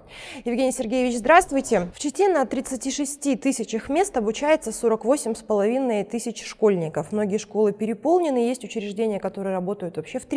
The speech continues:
смены. Сколько нужно построить еще школ,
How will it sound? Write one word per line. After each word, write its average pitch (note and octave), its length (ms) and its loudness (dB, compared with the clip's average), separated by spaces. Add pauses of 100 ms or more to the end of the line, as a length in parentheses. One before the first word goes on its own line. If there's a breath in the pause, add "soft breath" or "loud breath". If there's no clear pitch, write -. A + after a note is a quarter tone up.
смены. D4 460 -2
Сколько F#4 400 6
нужно D4 340 4
построить C4+ 520 0
еще C4 340 4
школ, F#4 480 4